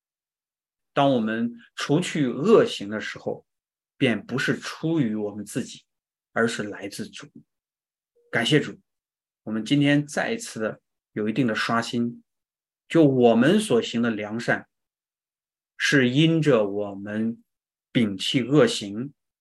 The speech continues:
主在我们身上所显出的良善。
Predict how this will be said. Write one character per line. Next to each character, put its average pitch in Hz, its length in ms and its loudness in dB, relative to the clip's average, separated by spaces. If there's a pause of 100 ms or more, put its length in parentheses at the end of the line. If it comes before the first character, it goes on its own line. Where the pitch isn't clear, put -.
(680)
主 98 320 -2
在 139 220 4
我 101 120 -2
们 104 140 -12
身 131 200 -2
上 113 280 -12 (260)
所 110 240 -4
显 95 400 -6 (140)
出 - 200 -10
的 101 120 -6
良 95 280 -12
善。 - 220 -18